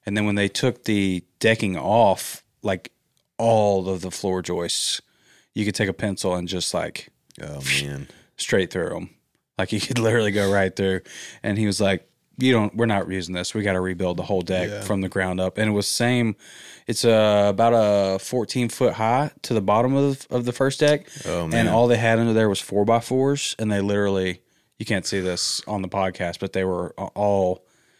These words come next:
Speaker 1: I don't know how the deck was still
Speaker 2: Yeah, that's
Speaker 1: standing.
Speaker 2: crazy.
Speaker 1: Um, so that's one of the change orders.
Speaker 2: Couple extra bucks in lumber.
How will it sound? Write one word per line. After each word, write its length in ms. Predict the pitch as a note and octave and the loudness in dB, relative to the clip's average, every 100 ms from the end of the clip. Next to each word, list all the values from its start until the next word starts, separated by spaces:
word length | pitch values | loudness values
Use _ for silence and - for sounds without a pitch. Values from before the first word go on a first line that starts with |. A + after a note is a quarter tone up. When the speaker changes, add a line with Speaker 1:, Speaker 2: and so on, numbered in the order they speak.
| _ _ - | _ _ -2
Speaker 1:
I 100 | B2 | 0
don't 100 | A2 | 2
know 40 | |
how 140 | G2+ F#2 | 0 -2
the 80 | |
deck 240 | E2+ F2+ - | -2 -6 -6
was 100 | - | -8
still 360 | - F#2 E2+ - _ _ | -4 -4 -6 -12 _ _
Speaker 2:
Yeah, 360 | - E2+ D#2+ D#2+ - | -4 0 0 -2 -8
that's 140 | - - | -10 -4
Speaker 1:
standing. 340 | F2+ F#2 F2+ | -2 0 0
Speaker 2:
crazy. 340 | D#2 D#2 D#2 D#2+ _ _ _ | -2 -2 -6 -8 _ _ _
Speaker 1:
Um, 220 | G2+ F#2+ F2+ | -6 -6 -4
so 140 | A#2 | 2
that's 180 | A#2 A2+ | 2 2
one 140 | A2+ | 0
of 60 | A2 | 0
the 60 | |
change 300 | G#2 A2 G#2+ | -2 -2 0
orders. 520 | G#2+ G#2+ G#2 G#2 - - _ _ - | 2 2 4 2 -2 -10 _ _ -6
Speaker 2:
Couple 300 | A#2+ G#2 G2+ | -4 0 0
extra 240 | F#2 - E2+ | -2 -4 -2
bucks 280 | F2 - G2 | -2 -2 -6
in 200 | E2 - - - - | -6 -8 -16 -14 -6
lumber. 380 | F2 E2+ F2 | -4 -2 -2